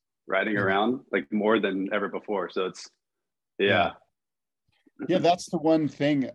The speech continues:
Speaker 2: Um, and again, I don't, I'm not a Hell's Angels history guy. I don't really know, but I
Speaker 1: <laughs>
Speaker 2: know, I'm pretty sure that at some point in the seventies, like, the head Hell's Angels guy lived in Ventura.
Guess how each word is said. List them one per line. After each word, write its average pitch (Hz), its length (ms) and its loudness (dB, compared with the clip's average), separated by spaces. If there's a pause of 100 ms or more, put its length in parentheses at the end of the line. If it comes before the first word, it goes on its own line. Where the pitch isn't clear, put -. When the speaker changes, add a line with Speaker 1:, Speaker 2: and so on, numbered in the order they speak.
Speaker 2:
Um, 113 380 -4 (680)
and 120 100 -6
again, 123 280 0
I 110 100 0
don't, 120 260 -2
I'm 120 120 -2
not 117 180 0
a 95 100 -8 (500)
Hell's 113 260 0
Angels 113 500 -2
history 127 540 -4
guy. 147 420 4
I 127 40 0
don't 135 180 0
really 143 200 4
know, 123 340 6
but 127 120 6
I 127 60 6
Speaker 1:
<laughs> 123 120 6
Speaker 2:
know, 123 300 4 (420)
I'm 135 200 -2
pretty 190 340 0
sure 165 320 -2
that 147 160 0
at 123 220 -8
some 156 280 0
point 147 240 2
in 123 120 0
the 110 120 -4
seventies, 123 460 -2
like, 104 160 -4
the 107 140 -4
head 127 380 2
Hell's 120 300 -2
Angels 113 400 -2
guy 104 200 -2
lived 104 360 -4
in 101 140 -2
Ventura. 98 640 -2